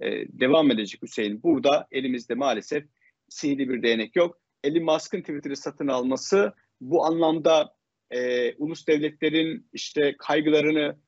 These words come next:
giderecek bir süreç ortaya koymayacak. Bence, e, yeni bir takım içeriklerle ulus devletlerin karşısına çıkacağını ben düş-, düşünüyorum. Bir takım alanlarda iyileşmeler olabilir ama bu mecraların doğası gereği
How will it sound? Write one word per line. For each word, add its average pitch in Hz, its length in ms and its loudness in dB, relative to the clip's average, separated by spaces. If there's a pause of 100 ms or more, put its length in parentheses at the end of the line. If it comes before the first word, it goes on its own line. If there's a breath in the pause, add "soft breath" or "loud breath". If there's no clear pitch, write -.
(140)
giderecek 147 500 0
bir 156 100 0
süreç 160 320 -2
ortaya 143 380 0
koymayacak. 208 680 2 (460)
Bence, 196 560 0 (360)
e, 139 80 -2 (1200)
yeni 175 520 2
bir 233 180 -2
takım 185 460 -2 (560)
içeriklerle 160 920 0
ulus 147 320 -10
devletlerin 131 460 -6
karşısına 117 460 -4
çıkacağını 113 500 -4
ben 104 140 0
düş-, - 220 -10
düşünüyorum. 113 500 0 (400 soft breath)
Bir 220 60 0
takım 226 240 0
alanlarda 185 480 4
iyileşmeler 170 560 -4
olabilir 190 520 -2 (640)
ama 151 420 0 (420)
bu 208 460 -2
mecraların 190 840 2
doğası 165 460 -2
gereği 190 640 -2